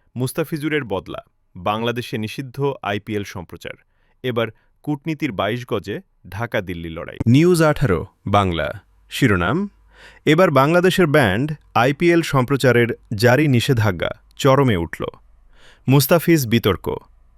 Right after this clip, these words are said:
এডিবি। আনন্দের খবর, মুস্তাফিজুরকে বাদ দেওয়ায় আইপিএল সম্প্রচার বন্ধ করল বাংলাদেশ সরকার। সাফ বলে দেওয়া হলো।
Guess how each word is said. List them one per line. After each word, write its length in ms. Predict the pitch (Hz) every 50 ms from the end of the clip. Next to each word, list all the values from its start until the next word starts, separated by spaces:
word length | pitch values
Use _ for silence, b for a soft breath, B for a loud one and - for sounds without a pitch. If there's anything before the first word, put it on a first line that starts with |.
| _ _ -
এডিবি। 500 | 117 117 117 104 110 101 85 - - - - _ _ _ _ _ b b b b b b b b -
আনন্দের 440 | 120 127 139 160 180 185 185 185
খবর, 420 | - - 156 143 107 87 87 90 - - _ _ _ _ - 107
মুস্তাফিজুরকে 720 | 120 120 - - 147 - - 139 123 135 139 - 156 143
বাদ 280 | 104 95 95 98 101 107
দেওয়ায় 340 | 131 120 95 80 87 120 131 - _ _ - -
আইপিএল 440 | 104 113 127 127 - 147 151 151 151
সম্প্রচার 540 | 143 - 127 113 107 117 110 - 120 107 95
বন্ধ 300 | 87 95 107 110 120 127
করল 360 | - 127 101 82 - 76 78 - _ _ _ -
বাংলাদেশ 400 | 98 104 104 101 90 85 87 82
সরকার। 360 | - - 85 76 - - - - - _ _ _ - - b b b b b b b b
সাফ 400 | - - 135 131 151 170 156 - -
বলে 180 | 117 120 113 104
দেওয়া 200 | 92 92 85 82
হলো। 260 | 82 87 - -